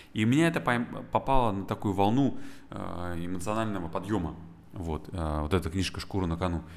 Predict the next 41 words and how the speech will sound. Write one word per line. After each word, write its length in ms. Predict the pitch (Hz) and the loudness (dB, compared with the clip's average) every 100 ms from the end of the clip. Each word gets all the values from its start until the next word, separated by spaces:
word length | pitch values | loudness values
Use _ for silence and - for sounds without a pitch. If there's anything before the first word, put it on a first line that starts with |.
| - - - - | -18 -18 -16 -2
Я 160 | 135 | 4
вот 120 | 143 147 | 4 4
читаю, 380 | - 190 117 95 | 0 0 0 0
я 100 | 107 | 0
думаю: 260 | 101 78 73 | 0 0 0
"Ну 180 | 95 120 | 2 4
реально 360 | 147 165 165 | 4 2 4
я 220 | 160 160 | 4 2
какой-то, 500 | 156 143 - 151 147 | -2 -6 -2 -2 0
да, 260 | 120 110 143 | -4 0 2
наверное, 520 | 151 139 113 92 85 | 2 2 2 0 -2
вот, 160 | 82 87 - 104 - - - 85 - - - - - - - - 98 | -4 -8 -10 -12 -12 -14 -12 -10 -10 -14 -14 -14 -14 -12 -10 -8 -6
э, 200 | 98 98 - - - - - | -4 -4 -6 -10 -10 -4 8
пес 280 | 151 135 107 | 10 10 8
в 20 | |
волчьей 300 | 127 107 104 | 8 8 4
шкуре 360 | - 127 110 92 | 2 8 8 8
такой, 280 | 85 82 | 4 4
да, 220 | 80 131 135 | 6 6 6
вот 260 | 104 98 | 4 2
думаю, 320 | 95 90 82 78 | 2 4 2 2
вроде 360 | 90 107 98 | 2 2 2
как 260 | - 107 101 | 0 0 2
бы 80 | 135 | 2
это, 220 | 151 95 | 4 2
а 60 | 95 | 0
шкура 260 | - 131 | 2 4
на 80 | 107 | 4
кону 600 | 101 104 104 107 104 101 | 4 6 8 8 6 4
нет". 180 | 95 82 | 4 4
Вот 80 | 85 | 4
действительно, 560 | 85 - 139 131 101 98 | 4 4 4 2 2 -2
да, 120 | - | -4
такое 320 | 101 107 107 | -6 -6 -4
есть. 320 | 110 110 - | -4 -4 -6
Вот. 440 | 110 - - - 101 | -12 -12 -14 -12 -8
Просто 220 | - 107 101 | -6 -4 0
и 20 | |
сравниваю 420 | 127 131 113 98 | 6 8 8 4
себя, 320 | - 104 127 - - - - - - | 2 2 0 -2 -12 -14 -16 -16 -14
э, 720 | 90 85 85 82 82 82 82 | -12 -10 -8 -6 -6 -6 -8